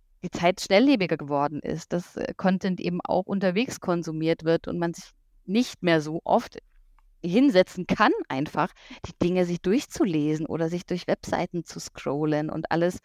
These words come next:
ähm, sich da auf diese Art und Weise anzueignen, auch an Wissen und Impulsen, sondern dass dieses auf die Ohren, ähm, nebenbei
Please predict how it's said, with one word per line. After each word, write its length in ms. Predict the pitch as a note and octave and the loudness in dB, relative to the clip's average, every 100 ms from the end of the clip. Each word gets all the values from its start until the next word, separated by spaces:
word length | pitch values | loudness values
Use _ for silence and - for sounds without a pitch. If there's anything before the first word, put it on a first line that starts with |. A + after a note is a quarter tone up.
| - - - _ - | -20 -20 -20 _ -4
ähm, 240 | D#3+ E3 | -2 -2
sich 200 | D#3+ E3 | -4 -4
da 240 | - F3+ G#3+ | 0 2 2
auf 120 | - | 0
diese 380 | A3 A#3+ A3+ D#3+ | -2 2 2 2
Art 160 | F3 | 0
und 140 | F3+ D#3 | -2 0
Weise 380 | C#3+ F3 F#3 | 2 2 0
anzueignen, 760 | - D4 - - C#3 C#3+ - D3 | 0 0 0 -2 0 -2 -2 -6
auch 180 | - - | -6 -6
an 180 | D#3 D#3 | -6 -2
Wissen 280 | A#3+ - E3 | -2 -2 -4
und 120 | D#3 | -4
Impulsen, 580 | D3 - F3 B3 F#3+ D3+ | -6 -4 0 0 -2 -6
sondern 280 | D3 D3+ | -6 -6
dass 180 | D#3+ E3 | -6 -8
dieses 400 | - E3 D#3 - | -10 -10 -10 -6
auf 180 | E3+ F#3 | -6 -4
die 120 | F#3+ | -2
Ohren, 520 | C3+ E3+ A#3 A#3+ C4 C#4+ _ - _ _ - | 0 4 4 4 2 0 _ -20 _ _ -4
ähm, 260 | F3 E3+ E3+ | -2 0 0
nebenbei 720 | F3 E3 D3+ D3 F3 G#3+ | -2 0 2 2 2 2